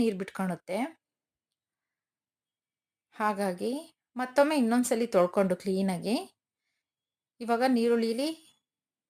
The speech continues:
ಸೊಪ್ಪನ್ನ ಹಾಕಿ ಒಂದೇ ಒಂದ್ ನಿಮಿಷನೂ ಬೇಡ ಮುಚ್ಚಿಟ್ಬಿಟ್ರೆ ಅದೆಲ್ಲ ಬಾಡ್ದಂಗಾಗಿರುತ್ತೆ, ನೀರೆಲ್ಲ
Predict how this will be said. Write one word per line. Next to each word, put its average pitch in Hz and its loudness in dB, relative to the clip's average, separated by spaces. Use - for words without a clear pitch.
ಸೊಪ್ಪನ್ನ 226 -4
ಹಾಕಿ 214 -6
ಒಂದೇ 247 4
ಒಂದ್ 226 2
ನಿಮಿಷನೂ 226 0
ಬೇಡ 175 2
ಮುಚ್ಚಿಟ್ಬಿಟ್ರೆ 233 -4
ಅದೆಲ್ಲ 240 -2
ಬಾಡ್ದಂಗಾಗಿರುತ್ತೆ, 190 0
ನೀರೆಲ್ಲ 220 2